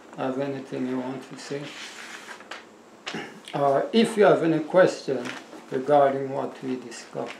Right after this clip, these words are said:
because this is, this is the most critical subject right now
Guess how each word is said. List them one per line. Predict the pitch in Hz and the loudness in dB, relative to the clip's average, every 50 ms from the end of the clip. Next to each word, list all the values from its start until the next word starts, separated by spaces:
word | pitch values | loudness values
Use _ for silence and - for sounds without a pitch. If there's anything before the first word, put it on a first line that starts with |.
| - - - - - - - | -18 -18 -20 -20 -20 -10 -8
because | 147 135 175 180 185 202 180 | -2 4 6 8 10 10 10
this | 180 208 208 - - | 10 8 8 8 4
is, | 208 202 165 117 - - - - - - - - - - - - - - - - - - - - - - | 4 4 4 2 -2 -6 -10 -12 -16 -20 -20 -20 -20 -20 -20 -20 -20 -20 -20 -20 -20 -20 -20 -20 -6 4
this | 185 208 214 - 190 | 6 6 6 6 6
is | 190 170 160 - - - - - - - - - - | 4 4 4 2 -2 -6 -8 -10 -12 -16 -20 -10 -4
the | - 156 | -2 4
most | 147 170 180 180 - - - - | 6 8 8 8 8 6 0 -2
critical | - - - 220 214 - - 185 - 180 175 175 165 160 | 0 4 4 4 4 2 -4 0 6 8 10 10 10 8
subject | 160 - - 175 160 165 - 147 156 147 - - - - - - - - - - - - - - - - - - - - - - - - - - - - - - - - - - - - - - - - - - - - - - | 8 6 8 8 8 8 6 4 2 2 2 -2 -8 -14 -18 -20 -20 -20 -20 -20 -20 -20 -20 -20 -20 -20 -20 -20 -18 -16 -16 -16 -16 -18 -16 -14 -14 -14 -14 -16 -18 -20 -20 -20 -20 -20 -20 -20 -18 -18 -18 -18 -18 -20 -10 -6
right | 139 135 151 160 165 165 156 151 160 - - | 0 6 10 10 12 12 10 8 6 2 0
now | 151 147 135 120 113 110 | 0 0 0 -2 -4 -8